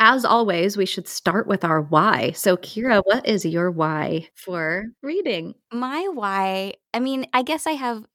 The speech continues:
Speaker 2: a big why and a little why. And I would say my big why is maybe not what should be my big why of those two. So anyway, I'll, I'll actually say what they are so that I don't sound like an idiot. So,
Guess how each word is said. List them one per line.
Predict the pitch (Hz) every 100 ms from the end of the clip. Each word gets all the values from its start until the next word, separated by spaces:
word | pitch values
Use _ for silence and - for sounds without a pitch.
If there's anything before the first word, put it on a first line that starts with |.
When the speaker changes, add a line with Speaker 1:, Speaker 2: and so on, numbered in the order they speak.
| _ -
Speaker 2:
a | 180
big | 170 196 190
why | 196 185
and | 175
a | 160
little | 151 -
why. | - - - - _
And | 190 196
I | 190
would | 202
say | - 240
my | 208 190 185 _
big | 233 262
why | 226 190 165 170 - -
is | 185 180
maybe | 190 190
not | 185 170 -
what | 175 -
should | - 190 170
be | 147
my | 127
big | 131 131
why | 80 78
of | 151 151
those | 139 165
two. | - - -
So | 233 185 -
anyway, | 190 175 131 -
I'll, | 165 160 _ 190
I'll | 202
actually | 196 180
say | 175
what | 151 151
they | 147
are | 147
so | 151 151
that | 143 -
I |
don't | 151 156
sound | 143
like | 147 151
an |
idiot. | 147 135 -
So, | - 262 175